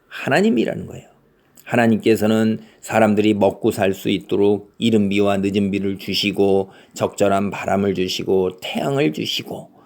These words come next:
이렇게 하나님께서 다 보호하시는 거예요. 재앙으로부터, 병으로부터, 그 다음에 또한 곤충으로부터 다 보호하시기 때문에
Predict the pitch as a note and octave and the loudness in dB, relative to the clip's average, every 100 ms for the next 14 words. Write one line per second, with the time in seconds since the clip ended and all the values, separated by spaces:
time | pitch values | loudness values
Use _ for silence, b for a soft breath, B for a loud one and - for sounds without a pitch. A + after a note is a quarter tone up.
0 | b b b b F3 C3+ C#3 F2 - b | b b b b 0 4 2 2 -6 b
1 | b b b _ - - A3 B3 G#3 G3+ | b b b _ -6 4 4 6 4 4
2 | - - - - - _ - D#3+ G3 D#3+ | 0 -8 -10 -10 -10 _ 4 8 8 8
3 | C#3+ A2+ G#2+ F2 - - - A#2 C3 C3 | 2 -2 -2 -2 -8 -12 -2 2 2 4
4 | B2+ A#2+ A#2 - B2 A#2 A2+ A2+ - b | 4 4 2 -2 2 6 6 4 -2 b
5 | b b - - G#2+ B2+ C3+ B2 A#2 A2 | b b -12 2 6 8 8 8 6 2
6 | - A#2 A#2+ A#2 G#2+ A2 - b b b | -4 2 6 6 6 2 -4 b b b
7 | b G#2 A#2+ A#2 A2 G#2+ G#2+ G#2+ G2+ G2 | b 4 4 6 4 2 0 0 -2 -6
8 | _ _ _ _ - F3 F#3+ F#3+ F3 D#3 | _ _ _ _ 2 4 4 4 6 6
9 | C3 D#3 D#3 C3+ - C3 D#3 B2+ A#2+ G#2+ | 4 4 4 2 4 6 8 6 0 -2
10 | - F#2+ G#2+ E3+ G#2+ - | -2 0 2 2 0 -4